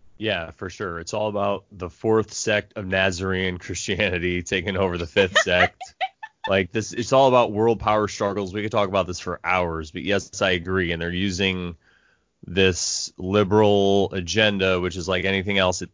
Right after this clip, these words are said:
Speaker 1: looks pretty up front, and it looks like they're trying to be nice and save the world, but they're really murderers. But anyway, we won't talk about that.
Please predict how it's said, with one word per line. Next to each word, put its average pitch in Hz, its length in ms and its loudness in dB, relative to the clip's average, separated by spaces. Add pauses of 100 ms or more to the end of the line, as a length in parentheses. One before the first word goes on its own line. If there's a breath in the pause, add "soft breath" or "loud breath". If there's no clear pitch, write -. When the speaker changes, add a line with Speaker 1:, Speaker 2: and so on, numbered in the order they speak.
Speaker 1:
looks 101 280 -4
pretty 104 360 0
up 98 140 -2
front, 101 340 2
and 98 100 -4
it 92 100 -2
looks 101 220 -4
like 95 160 -2
they're 95 140 -2
trying 98 240 0
to 95 60 -2
be 98 160 -4
nice 95 260 0
and 95 100 -8
save 98 220 0
the 90 80 -4
world, 95 320 2
but 92 180 0
they're 90 160 0
really 98 560 0 (800 soft breath)
murderers. 240 800 4
But 117 160 0
anyway, 104 320 2
we 92 60 -2
won't 98 240 0
talk 87 160 -4
about 87 240 -2
that. 90 220 0